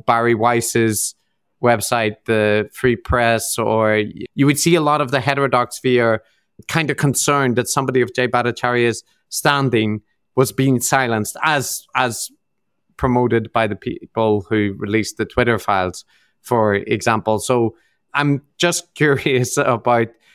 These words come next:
if you could speak to that, the silencing of Jay Bhattacharya, and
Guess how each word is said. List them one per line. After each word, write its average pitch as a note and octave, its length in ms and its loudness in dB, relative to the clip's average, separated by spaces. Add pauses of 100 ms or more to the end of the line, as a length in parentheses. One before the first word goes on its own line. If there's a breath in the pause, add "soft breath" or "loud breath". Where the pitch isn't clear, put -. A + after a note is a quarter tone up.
(120)
if A#2+ 160 -2
you B2+ 140 0
could B2+ 320 -2
speak - 500 -2 (160)
to A#2 480 2
that, A#2 240 0
the B2 80 0
silencing B2+ 720 2
of A2+ 200 -4 (920)
Jay B2+ 260 2
Bhattacharya, A2+ 1080 0
and G#2+ 500 -2